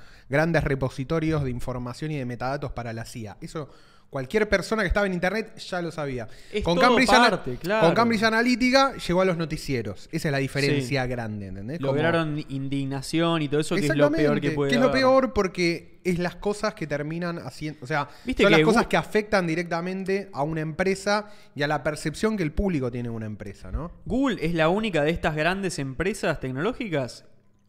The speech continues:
Speaker 2: que no tiene, como al-, bueno, Apple obviamente porque se murió Steve Jobs, pero las demás todas tienen como a su C E O y founder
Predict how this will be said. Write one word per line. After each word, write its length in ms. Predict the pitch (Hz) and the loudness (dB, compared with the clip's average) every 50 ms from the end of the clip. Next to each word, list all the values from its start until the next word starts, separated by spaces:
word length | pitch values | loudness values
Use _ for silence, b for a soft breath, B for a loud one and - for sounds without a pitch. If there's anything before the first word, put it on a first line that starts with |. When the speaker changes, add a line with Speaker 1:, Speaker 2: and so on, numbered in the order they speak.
| _ _ _ - | _ _ _ -8
Speaker 2:
que 180 | - 135 139 | -6 -6 -2
no 180 | 151 185 190 185 | 0 0 0 0
tiene, 480 | 180 185 196 202 214 214 220 214 - b b b b b b b b - - | 0 -2 0 0 0 -2 -2 -4 -8 b b b b b b b b -12 -8
como 220 | 127 131 135 139 | -6 -2 -2 -2
al-, 100 | 139 - | -2 0
bueno, 340 | 143 156 151 147 139 - - | 0 0 0 0 0 -2 2
Apple 280 | 143 160 160 - 160 156 | 2 2 4 6 4 6
obviamente 320 | 156 160 165 170 175 165 | 6 6 4 2 2 2
porque 100 | 147 135 | 0 0
se 80 | - 139 | -2 -2
murió 220 | 139 147 160 156 | -2 0 0 -2
Steve 200 | - - 156 151 - | 0 0 -2 0 0
Jobs, 340 | 196 196 208 220 202 - - | 0 0 0 0 -2 -6 -4
pero 360 | - 147 139 143 143 139 - 101 | -2 0 2 2 0 0 -2 -6
las 220 | 131 131 135 135 | -6 -6 -4 -4
demás 440 | 143 143 160 202 240 247 - - - B B B B B B B B - | -4 -2 -2 -2 -2 -2 -4 -10 -12 B B B B B B B B 2
todas 300 | - 214 233 247 208 - | 4 6 6 6 4 2
tienen 280 | - 185 196 208 208 185 | 0 0 0 0 0 0
como 240 | 160 151 147 147 143 | -2 -2 0 0 -2
a 60 | 135 | -2
su 160 | - 151 135 | -2 -6 -6
C 220 | - - 180 185 | -4 -2 0 2
E 60 | 175 175 | 4 4
O 240 | 185 185 185 180 | 6 6 6 4
y 60 | 170 160 | 4 0
founder 640 | 170 190 190 190 196 196 190 196 208 220 233 240 | 2 0 0 0 0 0 0 2 2 2 2 -2